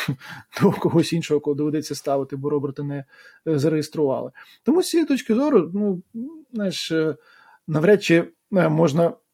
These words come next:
м, там говорити, що ось, о, Кунде — <laughs> це людина, яка вирішить усі абсолютно проблеми, навіть суто теоретичні, які можуть виникнути у захисті Барси, але,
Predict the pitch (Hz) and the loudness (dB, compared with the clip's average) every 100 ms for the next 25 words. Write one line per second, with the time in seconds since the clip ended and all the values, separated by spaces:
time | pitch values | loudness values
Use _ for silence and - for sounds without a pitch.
0 | - 180 190 208 208 - 165 139 151 160 | -12 -10 -8 -8 -8 -6 -4 -2 0 0
1 | 156 147 147 143 - - - - 175 156 | -2 -4 -4 -6 -4 -4 -4 0 2 6
2 | 185 143 139 175 185 - - 147 156 160 | 6 4 2 0 0 -6 -4 -2 0 0
3 | 156 156 147 147 139 131 143 233 208 175 | 0 0 0 -2 -4 -8 0 2 2 0
4 | 147 151 156 139 131 117 120 _ - - | -4 -4 -4 -2 -2 -2 -10 _ -20 -8
5 | 156 151 - 147 143 151 147 143 151 143 | -4 -4 -4 -6 -2 -2 -2 -4 -6 -6
6 | 147 147 139 156 147 131 147 147 165 156 | -6 -6 -6 -8 -8 -4 -2 -2 -2 -2
7 | 160 139 - 147 196 233 147 139 139 170 | -2 -4 -8 0 0 0 0 0 2 0